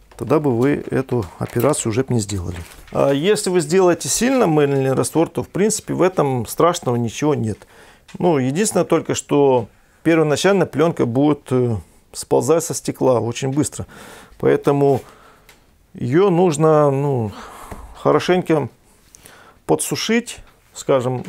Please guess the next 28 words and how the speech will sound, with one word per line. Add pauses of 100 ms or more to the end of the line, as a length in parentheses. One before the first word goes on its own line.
я
обычно
верхушку (180)
сушу. (880)
Если
верхушка
уже
приклеилась,
тогда
плёнка
уже
никуда
у
вас
не
сползёт. (580)
Если
у
вас
стекло
как
бы
сферическое,
тогда
необходимо,
нужно
будет
ещё